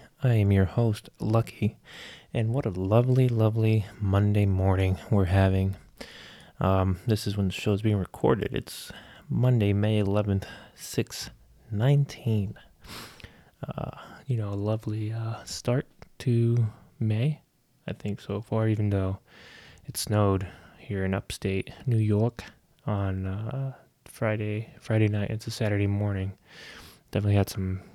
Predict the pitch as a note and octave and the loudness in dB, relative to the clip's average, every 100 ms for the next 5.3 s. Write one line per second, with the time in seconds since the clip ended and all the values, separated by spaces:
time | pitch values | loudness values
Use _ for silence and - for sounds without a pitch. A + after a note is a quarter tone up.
0 | - - C#3 A2 A#2 A#2+ A2+ G#2+ G#2 G2+ | -20 -4 0 2 4 4 4 2 0 0
1 | G2+ F2+ F2+ - - G#2+ G#2 G2 B2 - | 0 0 -4 -10 -8 -4 -2 -4 -6 -8
2 | G#2+ G2 F#2+ F#2 G#2+ G2 - B2 B2+ - | -4 -2 -2 -4 -6 -8 -8 -10 -10 -14
3 | _ _ _ _ _ _ _ _ _ _ | _ _ _ _ _ _ _ _ _ _
4 | - - - - - - - - - D#3 | -20 -20 -18 -18 -20 -20 -20 -6 0 2
5 | - A2 G#2 | 6 6 6